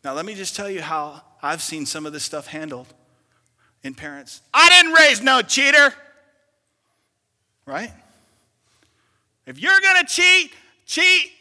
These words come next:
cheat." I didn't deal with my son that way. You know what I said? I said, "Gavin, you don't have to cheat.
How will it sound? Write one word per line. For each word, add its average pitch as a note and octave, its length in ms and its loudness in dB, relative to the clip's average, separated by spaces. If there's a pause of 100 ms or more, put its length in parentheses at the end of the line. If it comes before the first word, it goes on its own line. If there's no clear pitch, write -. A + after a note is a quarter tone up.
(120)
cheat." D4+ 380 -4 (180)
I E3+ 80 -12
didn't F3 200 -12
deal E3+ 140 -8
with D#3 100 -14
my D3 120 -10
son D3+ 220 -12
that A#2+ 180 -16
way. A#2+ 280 -20 (360)
You C3+ 80 -20
know C3 80 -16
what B2+ 100 -16
I A#2+ 60 -20
said? D#3 300 -18
I - 840 -20
said, C3+ 180 -16
"Gavin, D#3 300 -14
you D3 100 -10
don't D#3 100 -16
have D3+ 220 -18
to - 80 -20
cheat. A2 380 -18